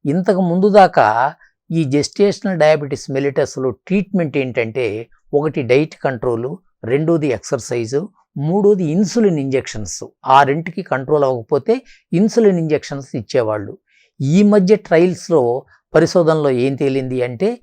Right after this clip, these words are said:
ఇన్సులిన్ ఎలా పనిచేస్తుందో అదే రకంగా మెట్ఫార్మిన్ పనిచేస్తది అని చెప్పి తేలింది. అందుకని ఇప్పుడు చాలామంది డాక్టర్స్ ఈ gestational diabetes ఈ స్త్రీలకి ఈ మెట్ఫార్మిన్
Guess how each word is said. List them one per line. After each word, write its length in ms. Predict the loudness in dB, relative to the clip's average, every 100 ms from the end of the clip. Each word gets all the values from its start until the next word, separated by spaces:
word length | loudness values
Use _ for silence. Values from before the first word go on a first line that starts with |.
| _ _ _
ఇన్సులిన్ 680 | -2 0 0 2 4 4 4
ఎలా 360 | 2 6 8 8
పనిచేస్తుందో 1000 | 8 6 8 6 6 -2 0 -2 -4 -8 _ -4
అదే 360 | 0 4 6 8
రకంగా 400 | 6 2 2 2
మెట్ఫార్మిన్ 640 | 0 -4 0 2 2 -2 -4
పనిచేస్తది 680 | -4 0 -2 -2 -6 -6 -4
అని 100 | -6
చెప్పి 500 | -10 -10 -8 -8 -10 _ _
తేలింది. 380 | -2 0 0 -4
అందుకని 440 | -6 -2 0 0
ఇప్పుడు 420 | 0 -4 -4 -4 -6 _ _ -8 2
చాలామంది 520 | 4 6 4 0 0
డాక్టర్స్ 760 | 2 2 0 -12 -4 -2 -2 -6 _ _ -6
ఈ 680 | -2 0 0 -2 -4 -8 -14 _ 0
gestational 640 | 0 4 4 4 0 0
diabetes 680 | 2 2 0 -4 -6 -4 -6 -6 _ -4
ఈ 180 | -4
స్త్రీలకి 800 | -4 2 4 4 4 0 -2 -6 _ _ -8
ఈ 440 | -4 -2 -2 -4 -10 _ _ _ _ _ -2
మెట్ఫార్మిన్ 720 | -2 4 4 4 2 -2